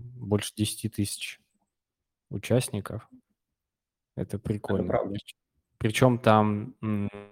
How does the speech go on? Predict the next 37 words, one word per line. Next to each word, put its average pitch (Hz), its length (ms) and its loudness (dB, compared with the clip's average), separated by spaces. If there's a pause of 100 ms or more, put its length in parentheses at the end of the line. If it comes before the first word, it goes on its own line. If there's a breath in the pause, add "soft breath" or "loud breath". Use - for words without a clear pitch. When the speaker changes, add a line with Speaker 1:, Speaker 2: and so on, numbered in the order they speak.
(540)
Speaker 1:
это 104 340 0
не 107 100 2
только, 101 520 6 (500 soft breath)
э, 92 300 2
русскоязычные 98 720 0
ребята, 113 380 0
там 90 260 0
разные 92 380 -2
ребята, 90 340 -8
я - 60 -8
так - 180 -8
понял, 92 260 -4
из 95 80 -2
разных 101 320 2
стран 87 280 -6
вообще. - 260 -14 (920)
Speaker 2:
Но 117 260 6
это 110 160 6
в 101 60 2
основном 117 500 8
даже 98 200 8
не 92 120 0
русскоязычные, 95 880 -2
уж - 140 -14
так - 200 -4
сложилось, 98 680 -2
что - 220 -8
мы 92 180 0
изначально 101 520 6
позиционировались 92 880 2
на 87 80 -6
глобал, 98 580 6 (460)
а, 95 220 -10
Speaker 1:
Мгм. 98 220 -2
Speaker 2:
то 104 60 0
есть - 160 -10
мир. 92 200 -6